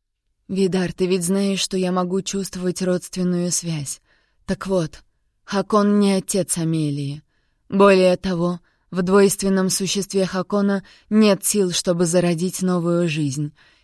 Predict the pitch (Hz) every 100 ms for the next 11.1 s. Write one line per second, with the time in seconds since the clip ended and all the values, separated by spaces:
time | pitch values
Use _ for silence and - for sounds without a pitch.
0 | - - 202 196 190 190 185 180 190 -
1 | 185 175 143 147 143 _ _ _ _ 180
2 | 185 180 185 190 185 165 160 147 156 -
3 | 175 165 156 151 165 - 160 156 160 170
4 | 165 156 147 135 _ _ _ _ _ -
5 | 202 202 190 202 208 - 214 175 175 165
6 | 175 - 175 175 - 180 - 185 175 170
7 | 175 175 170 - 175 156 139 147 143 131
8 | 131 135 _ _ _ _ _ _ _ -
9 | 160 175 175 175 185 180 170 175 170 160
10 | 180 175 180 175 170 165 147 151 135 -